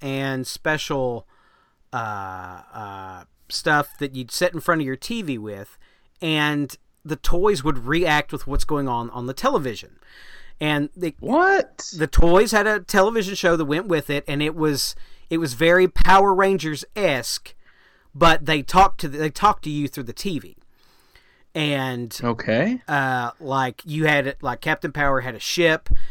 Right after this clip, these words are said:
Speaker 1: and on the ship you'd fire, you know, a, a gun at the T V, and it would score if you actually hit the, you know, the, the ships that were on the screen, and, but the ships would also fire back, uh, and possibly blow off parts of your ship in your hand.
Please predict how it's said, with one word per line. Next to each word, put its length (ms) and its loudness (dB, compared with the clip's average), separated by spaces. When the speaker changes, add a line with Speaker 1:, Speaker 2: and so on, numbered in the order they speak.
Speaker 1:
and 160 -2
on 100 -4
the 60 -10
ship 380 0
you'd 180 -8
fire, 640 4
you 100 -8
know, 140 -4
a, 120 -6
a 100 -6
gun 360 -2
at 100 -8
the 60 -20
T 320 -4
V, 460 -2
and 120 -6
it 80 -6
would 260 -8
score 600 2
if 140 -2
you 100 -2
actually 300 -4
hit 200 -6
the, 300 -4
you 100 -10
know, 280 -8
the, 220 -10
the 200 -12
ships 420 -2
that 80 -4
were 140 -2
on 180 0
the 60 -4
screen, 560 -4
and, 160 -6
but 360 0
the 80 -8
ships 260 -2
would 120 -2
also 180 0
fire 360 0
back, 560 6
uh, 420 4
and 300 4
possibly 400 6
blow 240 4
off 180 6
parts 260 4
of 60 -8
your 140 0
ship 340 0
in 140 0
your 120 0
hand. 480 -4